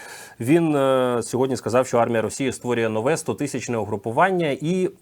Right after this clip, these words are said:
не виключено, що для нового наступу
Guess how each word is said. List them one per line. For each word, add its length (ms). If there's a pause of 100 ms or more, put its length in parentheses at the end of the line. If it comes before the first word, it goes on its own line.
(100)
не 300
виключено, 800
що 880
для 240
нового 380
наступу 600